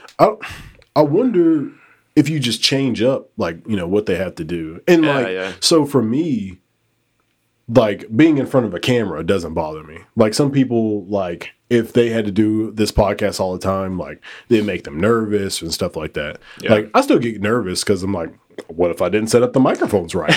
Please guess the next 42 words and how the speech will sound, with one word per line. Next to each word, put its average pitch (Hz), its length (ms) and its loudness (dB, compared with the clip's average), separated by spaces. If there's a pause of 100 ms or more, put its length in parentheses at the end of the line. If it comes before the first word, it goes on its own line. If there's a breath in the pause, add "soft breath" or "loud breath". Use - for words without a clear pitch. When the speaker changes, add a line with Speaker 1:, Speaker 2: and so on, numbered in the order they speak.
(120)
Speaker 1:
Like, 214 280 4
what, 147 200 2
Speaker 2:
<laughs> - 40 -20
Speaker 1:
what 117 160 4
if 113 80 -6
the 135 100 4
camera's 135 400 2
not 151 160 2
rolling 147 360 2
right 92 180 -4
now?" 87 280 -6 (320 loud breath)
Like, 90 280 0
that 143 200 6
kind 127 140 2
of 107 40 -4
stuff 104 200 0
makes 98 200 -6
me 90 80 -2
nervous. 76 360 -12
But, 101 280 0
Speaker 2:
Yeah. 92 120 -2
Speaker 1:
like, 90 160 -6
just 107 280 0
being 117 260 2
in 85 120 -6
front 135 220 2
of 95 80 -4
the 90 60 -4
camera 80 300 -4
doesn't 76 240 -6
make 76 140 -14
me 76 80 -14
nervous. 71 400 -10 (420 loud breath)
But 98 220 2
some 147 220 2
people, 117 540 2
like, 87 420 -4 (180)
who 113 220 4
might 101 280 -4
be 107 120 0
a 104 40 0
skydiver 98 760 -4